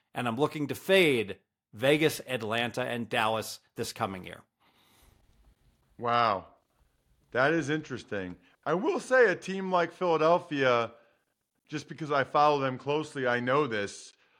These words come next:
Speaker 2: they were pretty healthy two years in a row now. Although they were not as healthy this year as they were the year before. They were not.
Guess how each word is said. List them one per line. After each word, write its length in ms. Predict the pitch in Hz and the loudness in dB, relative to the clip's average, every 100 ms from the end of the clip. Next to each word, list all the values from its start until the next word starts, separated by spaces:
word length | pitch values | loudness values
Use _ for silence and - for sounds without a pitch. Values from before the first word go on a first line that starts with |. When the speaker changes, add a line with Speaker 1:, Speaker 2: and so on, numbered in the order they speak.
| _ | _
Speaker 2:
they 140 | - 175 | -2 0
were 160 | 247 | -2
pretty 400 | - - 247 202 | -6 -6 -4 -4
healthy 680 | 123 135 196 196 123 95 85 _ _ _ _ _ _ _ _ | 0 0 0 -4 -8 -10 -12 _ _ _ _ _ _ _ _
two 180 | - 180 | -2 0
years 300 | 175 160 123 | 2 2 0
in 60 | |
a 80 | 113 | -4
row 260 | 104 131 147 | 0 2 2
now. 320 | 110 90 - _ - | -2 -8 -16 _ -4
Although 240 | 156 185 | -2 0
they 120 | 190 | 0
were 160 | 185 190 | 0 2
not 220 | 202 220 | 2 2
as 140 | 226 185 | 0 2
healthy 320 | 208 214 202 | 0 0 -2
this 280 | 196 196 185 | -2 -2 -2
year 160 | 180 | -2
as 120 | 165 | -2
they 100 | 143 | -2
were 220 | 160 165 147 | 0 0 0
the 80 | |
year 160 | 147 147 | 0 0
before. 520 | 123 117 135 104 87 - | -2 -4 -2 -2 -4 -2
They 160 | 123 | 0
were 160 | 127 127 | 2 2
not. 400 | 131 117 90 | 2 2 0